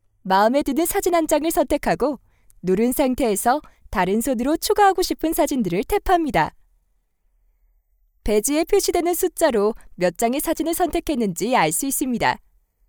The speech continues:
이제 선택한 모든 사진들을 드래그해서 메시지 앱 위에 놓으세요. 이제 됐네요. 드래그 앤 드롭 기능을 사용해서 사진을 더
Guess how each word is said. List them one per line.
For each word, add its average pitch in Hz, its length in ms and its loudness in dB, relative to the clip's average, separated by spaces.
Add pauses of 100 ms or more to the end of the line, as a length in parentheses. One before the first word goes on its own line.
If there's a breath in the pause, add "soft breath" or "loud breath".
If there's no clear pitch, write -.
(840)
이제 220 260 0
선택한 370 560 0
모든 233 320 2
사진들을 311 540 -2
드래그해서 262 680 0 (320)
메시지 330 520 -2
앱 330 160 -2
위에 214 220 0
놓으세요. 190 680 0 (1040)
이제 254 280 0
됐네요. 294 640 2 (760)
드래그 294 320 0
앤 330 180 0
드롭 254 240 0
기능을 226 360 0
사용해서 320 600 2 (280 soft breath)
사진을 359 520 0
더 196 180 -4